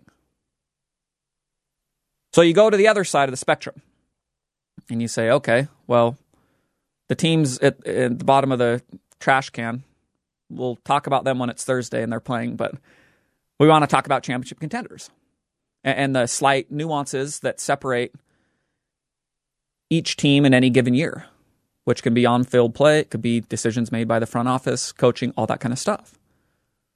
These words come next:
One of these factors that plays a role is patiency, or patience and urgency, and which you're leaning into in any given year. An interesting team to examine through this lens is the New Orleans Saints.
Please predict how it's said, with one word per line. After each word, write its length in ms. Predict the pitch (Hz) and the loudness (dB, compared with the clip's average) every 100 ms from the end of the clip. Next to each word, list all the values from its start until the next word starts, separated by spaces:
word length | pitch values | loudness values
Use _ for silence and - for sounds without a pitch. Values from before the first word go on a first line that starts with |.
| _ _ | _ _
One 180 | 131 143 | 0 0
of 120 | 139 | 0
these 200 | 143 135 | -2 0
factors 500 | 143 143 - 123 127 | 0 0 -4 -10 -8
that 200 | 117 113 _ 180 208 _ _ _ | -8 -8 _ -20 -20 _ _ _
plays 240 | 120 123 | -6 -6
a 60 | 139 | -6
role 320 | 190 - - - | -8 -10 -18 -14
is 420 | 120 113 113 - _ _ _ _ _ _ _ _ _ _ _ - | -10 -10 -12 -16 _ _ _ _ _ _ _ _ _ _ _ -2
patiency, 600 | 139 - 143 - 143 151 _ _ _ _ - | 0 0 -6 -4 -6 -6 _ _ _ _ -2
or 120 | 131 | 2
patience 420 | 156 160 165 135 | 2 0 -2 -4
and 140 | 135 | -4
urgency, 440 | 131 165 110 - - _ _ _ _ _ _ - | -2 -4 -6 -12 -20 _ _ _ _ _ _ -12
and 340 | 120 120 113 | -8 -6 0
which 300 | 135 - - | 0 0 -2
you're 160 | 127 120 | 0 0
leaning 280 | 127 127 | 0 0
into 300 | 135 151 117 | -2 -2 -2
in 100 | 120 | -2
any 160 | 113 110 | -2 -2
given 240 | 113 113 | -2 -2
year. 280 | 135 - - _ - - | -4 -6 -12 _ -20 -4
An 140 | 135 135 | 0 2
interesting 540 | 165 180 180 - 165 | 4 6 4 4 -2
team 320 | - 170 165 151 | -2 -2 -2 -2
to 360 | - 139 135 - | 2 2 2 0
examine 420 | 123 147 156 135 | -2 -2 0 -2
through 140 | 135 | -2
this 240 | 120 131 - | -4 -4 -4
lens 400 | 220 - - - _ _ | -8 -10 -20 -20 _ _
is 280 | 127 123 120 | 4 4 4
the 80 | 123 | 2
New 100 | 120 | 6
Orleans 280 | 123 123 - | 4 4 -2
Saints. 340 | - - | -6 -8